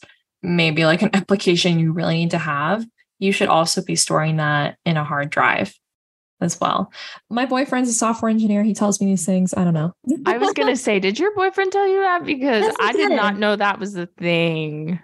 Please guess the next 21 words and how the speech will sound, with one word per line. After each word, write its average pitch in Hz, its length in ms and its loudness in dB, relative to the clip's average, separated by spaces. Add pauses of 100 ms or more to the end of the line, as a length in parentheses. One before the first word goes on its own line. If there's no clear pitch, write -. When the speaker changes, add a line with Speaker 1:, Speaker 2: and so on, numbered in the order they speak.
(120)
Speaker 1:
He 339 160 2
was 381 240 2
like, 311 400 2 (280)
'cause, 269 400 0
I 226 120 0
mean, 233 240 -2
Google 262 260 0
Drive 202 340 0
can 196 160 0
fail, 185 280 0
I 240 100 2
guess. 269 380 0
He's 226 200 -8
like, 202 120 -2
"You 208 80 -4
gotta 226 240 2
have 214 260 0
it 185 260 -2 (200)
in 262 100 2
your 226 160 0
computer. 180 600 0